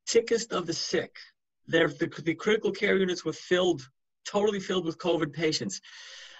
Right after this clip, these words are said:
Nine percent of them have antibodies to covid. That's compared to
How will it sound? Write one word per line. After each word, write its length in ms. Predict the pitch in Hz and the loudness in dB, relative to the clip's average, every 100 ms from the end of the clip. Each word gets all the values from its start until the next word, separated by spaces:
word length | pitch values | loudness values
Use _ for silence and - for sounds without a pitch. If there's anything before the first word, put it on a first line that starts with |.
| - _ | -20 _
Nine 500 | 143 165 185 202 240 | -2 0 2 2 2
percent 460 | - 214 - 202 196 | 0 -2 0 0 0
of 120 | 156 | -2
them 360 | 135 110 104 123 - | -4 -4 -6 -14 -4
have 180 | - 165 | 0 2
antibodies 880 | 170 160 151 135 127 113 113 - - | 2 0 0 2 2 0 -4 -12 -12
to 80 | - | -14
covid. 460 | 131 151 135 107 87 _ _ _ - | -4 0 0 0 -8 _ _ _ -2
That's 240 | 165 196 | 0 0
compared 500 | - 214 190 214 208 | -2 -6 -4 -2 -2
to 100 | 196 | -2